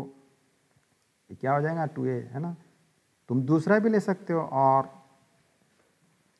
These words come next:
ठीक है ना, इसको मल्टीप्लाई कर लेने का तुम दूसरा ले सकते हो, टू ए equal to a, टू ए equal to a, मतलब टू ए minus a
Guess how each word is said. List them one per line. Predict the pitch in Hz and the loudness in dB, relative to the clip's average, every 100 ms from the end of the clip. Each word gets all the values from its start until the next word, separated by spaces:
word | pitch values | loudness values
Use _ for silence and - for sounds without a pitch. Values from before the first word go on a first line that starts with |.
| _ | _
ठीक | 151 | -8
है | 185 | -4
ना, | 180 - - _ _ _ _ _ _ _ _ _ _ _ _ _ _ _ 92 - 143 | -4 -6 -16 _ _ _ _ _ _ _ _ _ _ _ _ _ _ _ -20 -18 -14
इसको | 110 - | -12 -6
मल्टीप्लाई | 135 131 135 147 | -4 -2 -2 -2
कर | 147 | 0
लेने | 143 147 | -2 0
का | 151 175 220 - - _ _ _ _ _ _ - | 0 -2 -4 -12 -20 _ _ _ _ _ _ -4
तुम | 127 | -2
दूसरा | 120 160 160 214 | 2 2 4 2
ले | 196 | 4
सकते | 190 190 | 0 0
हो, | 170 | -2
टू | 170 165 | 0 2
ए | 175 | 2
equal | 156 175 | 2 -4
to | 196 | -4
a, | 202 185 170 160 - - | -2 0 -2 -6 -16 -12
टू | 147 | -6
ए | 160 175 139 | -4 -4 -6
equal | 131 151 151 | -8 -8 -8
to | - 180 - | -8 -8 -4
a, | 180 165 170 - _ - | -4 -4 -6 -18 _ -4
मतलब | 135 131 156 170 - - | -4 -2 -2 -4 -6 -6
टू | 160 | 0
ए | 175 185 | 2 2
minus | 185 156 151 170 165 - | 2 2 0 -2 -6 -4
a | 180 | -2